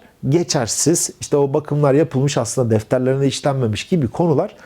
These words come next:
O dönem gerçekten Sivil Havacılık Genel Müdürlüğü bu işin üzerine oldukça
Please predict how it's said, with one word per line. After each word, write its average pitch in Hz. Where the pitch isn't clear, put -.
O 208
dönem 185
gerçekten 175
Sivil 165
Havacılık 117
Genel 139
Müdürlüğü 127
bu 196
işin 135
üzerine 143
oldukça 165